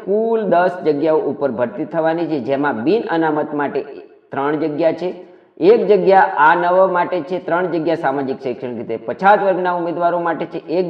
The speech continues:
જગ્યા અનુસૂચિત જાતિ માટે અનામત છે, બે જગ્યા અનુસૂચિત જનજાતિ માટે અનામત રાખવામાં આવેલી છે. આ જગ્યા માટેની શૈક્ષણિક લાયકાત જોઈએ તો ઉમેદવાર સેનેટરી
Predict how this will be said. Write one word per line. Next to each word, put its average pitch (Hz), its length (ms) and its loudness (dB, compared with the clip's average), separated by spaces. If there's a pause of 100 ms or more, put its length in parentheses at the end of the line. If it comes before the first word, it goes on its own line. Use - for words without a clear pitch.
જગ્યા 151 380 -2
અનુસૂચિત 135 500 -4 (120)
જાતિ 131 340 -2
માટે 175 240 -2
અનામત 165 400 -4
છે, 151 100 -6
બે 160 300 0
જગ્યા 151 340 -2
અનુસૂચિત 143 480 -4
જનજાતિ 139 500 0 (100)
માટે 170 200 -4 (480)
અનામત 143 460 -2
રાખવામાં 107 560 -8
આવેલી 95 360 -4 (360)
છે. 175 100 2 (420)
આ 254 140 6
જગ્યા 262 300 4
માટેની 254 340 0
શૈક્ષણિક 214 480 0
લાયકાત 160 400 0
જોઈએ 196 200 2
તો 196 60 -2 (100)
ઉમેદવાર 180 440 0
સેનેટરી 160 500 -2